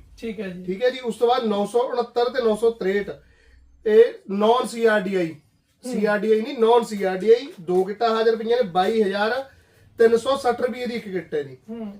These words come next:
Speaker 2: ਅੱਗੇ ਆ ਗਈ ਨੌ ਸੌ ਉਣੱਤਰ ਸੀ ਆਰ ਡੀ ਆਈ,
Speaker 1: ਹਾਂਜੀ।
Speaker 2: ਉਹਦੀਆਂ ਦੋ ਕਿੱਟਾਂ ਹਾਜ਼ਰ ਨੇ, ਉਹ ਹੈਗਾ ਜੀ ਬਾਈ ਹਜ਼ਾਰ ਚਾਰ ਸੌ ਸੱਠ ਰੁਪਏ ਦੀ।
Speaker 1: ਹਾਂਜੀ।
Speaker 2: ਠੀਕ ਹੈ ਜੀ, ਅੱਗੇ ਆ ਗਿਆ ਸੱਤ ਸੌ ਚੁਤਾਲੀ, ਸੱਤ ਸੌ ਬਿਆਲੀ, ਅੱਠ ਸੌ ਤਰਤਾਲੀ ਐਕਸ ਐਮ।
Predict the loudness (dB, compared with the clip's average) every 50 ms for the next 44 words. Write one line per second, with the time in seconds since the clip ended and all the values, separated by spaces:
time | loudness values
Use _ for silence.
0 | -6 -6 -2 2 2 2 2 2 0 2 4 4 4 4 2 0 -2 -2 -2 -2
1 | -2 -2 -2 -4 -4 -4 -6 0 4 4 4 4 2 0 -2 -2 -2 -2 -4 -6
2 | -12 _ _ _ _ _ _ -4 4 6 6 6 6 6 2 0 4 6 6 6
3 | 6 6 2 0 2 2 4 4 4 2 2 0 0 0 -2 -2 -2 -4 -4 0
4 | 2 4 4 4 2 0 2 2 0 0 -2 -4 -4 -2 -2 0 2 2 2 2
5 | 0 0 -2 -2 -2 -2 -2 -2 -4 -6 -6 -4 -4 -4 -4 -4 -6 -6 -6 -8
6 | -8 -10 -12 -14 -18 -20 -20 -20 -14 -10 -8 -8 -8 -8 -10 -12 -12 -10 -8 -8
7 | -6 -4 -4 -2 -2 0 0 2 2 0 0 -2 -2 0 0 -2 0 -2 -4 -4
8 | -4 -6 -6 -2 0 0 0 0 -2 -4 -6 -4 -4 -2 -2 -2 0 0 0 0
9 | 2 0 0 0 0 -2 -2 -4 -4 -4 -4 -4 -4 -4 -4 -2 -2 -4 -6 -4
10 | -4 -2 -2 -2 0 0 -2 -4 -4 -4 -2 -2 -2 -2 -6